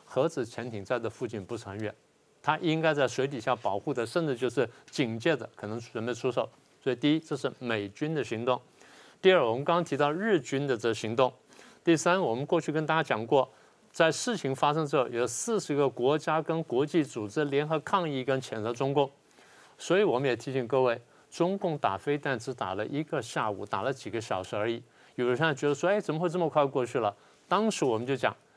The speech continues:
因为这是国际航道，它不能影响到国际的正常航运，否则大家会真的跟它过不去的。所以它是做个动作，但是呢，它不能连续。好，这第三个反应。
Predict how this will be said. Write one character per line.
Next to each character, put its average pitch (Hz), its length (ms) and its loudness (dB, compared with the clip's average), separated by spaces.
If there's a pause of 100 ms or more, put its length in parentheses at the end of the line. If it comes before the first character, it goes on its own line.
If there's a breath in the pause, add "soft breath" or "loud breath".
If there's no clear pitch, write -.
(280 soft breath)
因 202 300 2
为 170 120 4
这 135 220 2
是 123 180 -4
国 110 240 -2
际 139 220 -2
航 113 240 -8
道， 131 260 0
它 160 140 -2
不 165 140 -4
能 151 120 -2
影 123 220 -4
响 117 180 -6
到 120 120 -2
国 117 200 -4
际 123 140 -6
的 127 100 0
正 131 200 -2
常 107 160 -6
航 117 160 -6
运， 123 120 0 (280 loud breath)
否 120 260 2
则 143 160 0
大 139 160 0
家 139 140 -2
会 135 160 -2
真 185 200 0
的 180 120 0
跟 117 100 -4
它 113 100 -4
过 113 200 -2
不 104 80 -8
去 123 160 -2
的。 110 120 -4 (300)
所 - 140 -4
以 143 40 -2
它 151 140 0
是 151 140 -4
做 156 180 0
个 135 80 4
动 147 260 0
作， 123 220 2 (240 loud breath)
但 156 160 2
是 135 140 -6
呢， 104 160 -2
它 135 140 -2
不 135 140 -4
能 113 140 -2
连 98 220 -4
续。 151 180 -8 (300)
好， 104 100 -10
这 120 140 -6
第 135 140 -4
三 165 160 -2
个 170 80 -4
反 98 200 -4
应。 113 80 -8